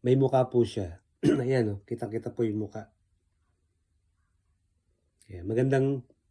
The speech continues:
mutya po ito. Ito po yung itlog po ng isda na hindi ko po alam kung ano pong klaseng, ah, isda ito. Ayan, ito po isang uri po ng itlog.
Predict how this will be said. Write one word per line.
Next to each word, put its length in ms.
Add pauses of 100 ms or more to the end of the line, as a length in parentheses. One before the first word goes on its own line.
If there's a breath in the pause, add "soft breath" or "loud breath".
(720)
mutya 320
po 160
ito. 380 (1400 soft breath)
Ito 160
po 120
yung 120
itlog 260
po 140
ng 100
isda 460 (2250)
na 80
hindi 180
ko 80
po 160
alam 440
kung 200
ano 140
pong 180
klaseng, 520
ah, 580
isda 320
ito. 460 (1500)
Ayan, 240
ito 120
po 120
isang 200
uri 240
po 160
ng 120
itlog. 400